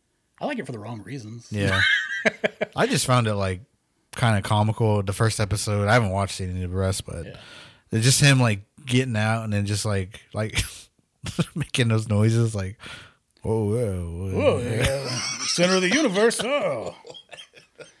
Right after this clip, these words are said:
Speaker 1: So when that center, the, the, <laughs> the episode's called The Center of the Universe, and I went,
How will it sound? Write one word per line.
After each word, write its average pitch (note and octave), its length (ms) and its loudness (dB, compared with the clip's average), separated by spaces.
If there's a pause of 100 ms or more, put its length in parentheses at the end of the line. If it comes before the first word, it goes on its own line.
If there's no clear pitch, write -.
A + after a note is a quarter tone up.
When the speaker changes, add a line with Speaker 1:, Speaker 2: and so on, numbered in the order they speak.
(260)
Speaker 1:
So D#3 180 -4
when F3 100 2
that F3+ 120 0
center, A3+ 300 2
the, E3 140 -2
the, - 1800 4
<laughs> - 40 -12
the E3+ 80 0
episode's F#3 380 4
called E3 240 4
The C3+ 60 -4
Center D#3 240 6
of C#3+ 60 4
the C3 80 0
Universe, C#3+ 400 6
and D3 100 4
I C#3+ 80 8
went, C3+ 240 4